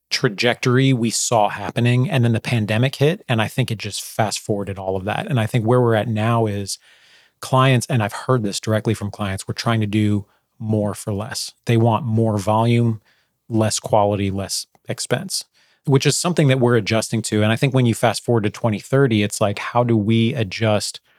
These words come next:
what we do as storytellers and filmmakers and brand strategists? How do we adapt that to a world that's increasingly becoming more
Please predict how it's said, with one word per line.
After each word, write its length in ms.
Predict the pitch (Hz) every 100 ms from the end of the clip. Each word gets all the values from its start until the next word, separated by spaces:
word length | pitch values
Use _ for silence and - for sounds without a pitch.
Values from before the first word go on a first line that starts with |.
| _
what 180 | 123 113
we 140 | 127
do 180 | 117 110
as 80 | 101
storytellers 880 | - 120 117 - 107 101 98 90 -
and 300 | 127 101 95
filmmakers 640 | - 131 120 107 - 101 98
and 160 | 98
brand 480 | 98 117 120 107 101 _ _ _ -
strategists? 720 | - 131 127 101 98 - - _ _ _ -
How 200 | - 135
do 80 |
we 280 | 123 117 104 _ _ _ -
adapt 540 | 120 92 113 101 -
that 300 | 98 117 -
to 120 | - 113
a 60 |
world 380 | 98 104 104 92
that's 200 | 104 -
increasingly 920 | 107 - 113 101 113 110 107 104 101
becoming 560 | 98 107 - 107 101 101
more 600 | 101 104 107 107 104 104